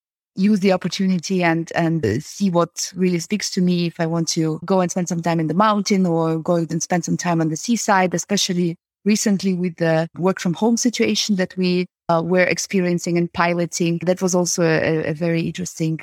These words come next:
opportunity to, to discover this angle of travel, the slow travel, where you s-, stay for a longer time in one place and you are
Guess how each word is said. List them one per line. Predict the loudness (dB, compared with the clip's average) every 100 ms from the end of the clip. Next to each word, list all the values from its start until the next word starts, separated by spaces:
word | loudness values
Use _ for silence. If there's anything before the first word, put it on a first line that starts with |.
| -6
opportunity | -8 -8 -4 -2 -2 -2
to, | -4 -2 -2 -2 -2
to | -2
discover | -2 0 0 2
this | 0 0
angle | 0 2 2
of | 0
travel, | 0 2 0
the | -2
slow | 0 2 2
travel, | 0 -2 -2 -4
where | -2 -2
you | -4
s-, | -6 -12 -20 _
stay | -20 -2 0 2 0
for | -4
a | 0
longer | 0 0 -2
time | 0 2 2
in | 0
one | -4 -2
place | 0 0 0 -2
and | -2 0
you | 2
are | 0